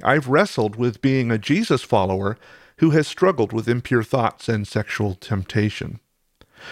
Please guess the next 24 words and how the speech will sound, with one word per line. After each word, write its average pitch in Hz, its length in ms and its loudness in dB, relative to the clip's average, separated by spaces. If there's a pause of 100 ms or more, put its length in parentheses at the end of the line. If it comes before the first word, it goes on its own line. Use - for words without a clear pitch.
(140)
I 214 60 4
thought 311 220 2
about 208 200 4
putting 180 240 0
a 135 40 4
disclaimer 127 600 0
on 110 200 0
this 107 220 -2
episode, 104 580 0
but - 220 4 (360)
I - 80 6
really 262 360 2
think 156 360 -2
that - 220 0
talking 214 520 -2
about 127 360 0
healthy 165 420 0
ways 107 400 2
to 127 120 2
deal 208 380 2
with 127 220 0
temptation 107 680 0
men 107 220 2
face 120 480 0